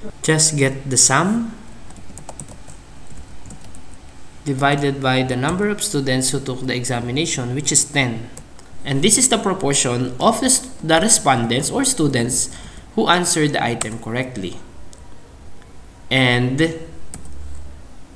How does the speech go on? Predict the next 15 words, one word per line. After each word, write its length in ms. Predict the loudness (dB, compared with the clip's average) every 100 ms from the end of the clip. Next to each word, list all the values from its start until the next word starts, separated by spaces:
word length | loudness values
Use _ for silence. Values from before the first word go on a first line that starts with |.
| -16 -12 -14 -14 0
to 320 | 4 6 6
get 420 | 6 6 4 0 -10 -14 -16 -16 -10 -4
the 80 | 2
proportion 580 | 4 4 4 2 4 2
of 100 | 2
students 460 | 2 4 4 4
or 120 | 2
respondents 600 | 2 2 2 2 4 2
who 80 | 2
answered 380 | 2 2 2 2
the 120 | 2
item 320 | 2 2 0
incorrectly, 840 | 0 0 0 -2 0 0 0 0 -4 -10 -12 -12 -12 -12 -14 -12 -2
just 220 | 2 4
subtract 680 | 4 2 0 4 4 2